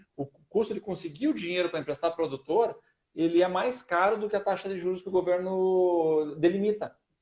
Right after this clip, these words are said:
Então, vamos dizer que o dinheiro custa aí oito por cento ao ano para o banco, e o banco empresta seis. Nós temos uma diferença de dois. E essa diferença de dois, o Tesouro faz o pagamento. Isso se chama equalização dos juros.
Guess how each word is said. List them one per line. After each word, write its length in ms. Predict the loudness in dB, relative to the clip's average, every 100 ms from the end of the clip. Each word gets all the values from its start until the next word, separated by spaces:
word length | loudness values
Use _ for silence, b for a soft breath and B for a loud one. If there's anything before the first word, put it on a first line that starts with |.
| _ _ _ -10
Então, 180 | -2 2
vamos 240 | 2 2
dizer 240 | 2 2
que 80 | 0
o 40 | -4
dinheiro 440 | -6 -2 0 -2
custa 340 | -4 -14 -6 -2
aí 180 | 4
oito 280 | 6 4 2
por 200 | -8 -10
cento 540 | -6 -2 -2 -4 -14 -20 _ _ -4
ao 260 | 0 2
ano 180 | 2 2
para 140 | -6
o 20 | 0
banco, 400 | 0 0 -8 _ _ _ _
e 100 | 2
o 40 |
banco 260 | 6 6 4
empresta 460 | -2 0 0 0 -4
seis. 640 | 0 2 2 -2 -14 _ _ _
Nós 140 | -18 -4
temos 340 | -2 -2 -4
uma 140 | -4 -6
diferença 440 | 0 0 0 0
de 120 | -2
dois. 520 | 4 4 4 0 -10 _ _ 6
E 120 | 6
essa 380 | 6 4 2 0
diferença 360 | -4 -4 -2
de 80 | -6
dois, 440 | 2 6 6 4 -6 _
o 100 | -4
Tesouro 520 | -2 -2 0 2 2
faz 380 | 2 2 4 2
o 80 | -2
pagamento. 560 | -2 -2 -2 -4 -4
Isso 200 | -6 -6
se 100 | -8
chama 240 | -8 0 2
equalização 720 | 4 4 6 4 0 -2 -6
dos 160 | -6 -4
juros. 360 | -2 -4 -6